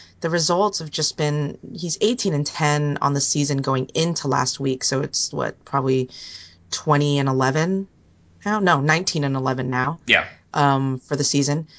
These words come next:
Speaker 1: And, uh, oh no, it's eighteen and ten. This takes, it takes Roman in, into account. But, um, it's just not, not a whole lot of convincing play from him this year.
Speaker 2: So, I mean, he was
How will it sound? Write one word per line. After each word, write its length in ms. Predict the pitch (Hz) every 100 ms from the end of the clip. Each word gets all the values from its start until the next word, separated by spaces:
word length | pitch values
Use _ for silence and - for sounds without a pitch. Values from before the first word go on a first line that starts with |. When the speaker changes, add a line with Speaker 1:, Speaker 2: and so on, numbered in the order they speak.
| - _
Speaker 1:
And, 340 | 156 147 147 147
uh, 680 | 151 147 147 147 143 143 -
oh 60 |
no, 180 | 240 156
it's 120 | 196
eighteen 240 | 202 180 151
and 100 | 135
ten. 160 | 131
This 140 | 123 127
takes, 200 | 135 -
it 140 | -
takes 300 | - 131 -
Roman 260 | 139 131 127
in, 160 | 123 123 -
into 400 | 127 - 127 123
account. 440 | 131 - 131 - - - - - -
But, 260 | 156 156
um, 400 | 160 151 151 - - -
it's 720 | 135 53 50 50 50 - -
just 240 | 190 -
not, 320 | 160 151 175
not 240 | 156 151 180
a 40 |
whole 220 | 165 170
lot 160 | 156 151
of 80 | 147
convincing 720 | - 135 143 139 139 135 127
play 560 | - - 135 123 117 -
from 180 | - 131
him 360 | 131 120 113 123 _
this 200 | 131 -
year. 220 | - - - _ _ _ _ _ -
Speaker 2:
So, 360 | - 101 98 98
I 60 |
mean, 180 | 117 113
he 160 | 110 143
was 380 | 147 135 117